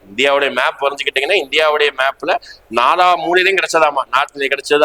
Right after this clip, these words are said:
ஆப்கானிஸ்தான்ல கிடைச்சது, கேரளாவுல கிடைச்சது, இங்க கிடைச்சது, குஜராத், ராஜஸ்தான் சைடுலையும் கிடைச்சது. ஓகேங்களா? அவ்வளவு கல்வெட்டுகள் அசோகருடைய காலத்துல. ஓகேங்களா? ரைட். இப்ப பிராகிருத மொழி ஞாபகம் வச்சுக்கணும். அடுத்து,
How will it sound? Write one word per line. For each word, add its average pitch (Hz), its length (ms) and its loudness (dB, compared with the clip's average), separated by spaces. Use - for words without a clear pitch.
ஆப்கானிஸ்தான்ல 143 580 -2
கிடைச்சது, 139 380 -2
கேரளாவுல 160 580 2
கிடைச்சது, 147 380 0
இங்க 147 220 -6
கிடைச்சது, 143 400 0
குஜராத், 151 440 0
ராஜஸ்தான் 139 440 -2
சைடுலையும் 131 280 -6
கிடைச்சது. 107 260 -18
ஓகேங்களா? 123 280 0
அவ்வளவு 131 300 4
கல்வெட்டுகள் 151 500 2
அசோகருடைய 120 440 -2
காலத்துல. - 360 -10
ஓகேங்களா? 143 260 0
ரைட். 147 140 -4
இப்ப 135 200 -10
பிராகிருத 135 460 0
மொழி 123 180 -2
ஞாபகம் 117 180 -2
வச்சுக்கணும். - 300 -12
அடுத்து, 160 180 -2